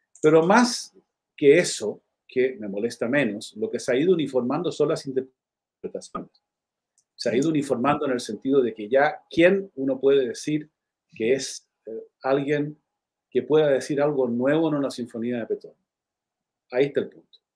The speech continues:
Entonces, ¿cuánto se ha ido uniformando y quién hoy día es alguien que sea realmente interesante, novedoso, o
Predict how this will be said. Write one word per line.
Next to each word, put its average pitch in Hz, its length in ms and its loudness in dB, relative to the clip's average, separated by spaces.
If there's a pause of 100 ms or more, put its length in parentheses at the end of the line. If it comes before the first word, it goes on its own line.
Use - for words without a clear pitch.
(400)
Entonces, 127 420 -8
¿cuánto 160 340 0
se 147 140 -2
ha 127 40 2
ido 135 160 0
uniformando 131 960 -2 (420)
y 120 140 -12
quién 175 420 2
hoy 135 200 2
día 170 460 2 (100)
es 147 320 -2
alguien 135 340 -4
que 117 100 -10
sea 127 280 0
realmente 127 800 -4 (800)
interesante, 160 1000 2 (680)
novedoso, 123 880 2
o 277 440 8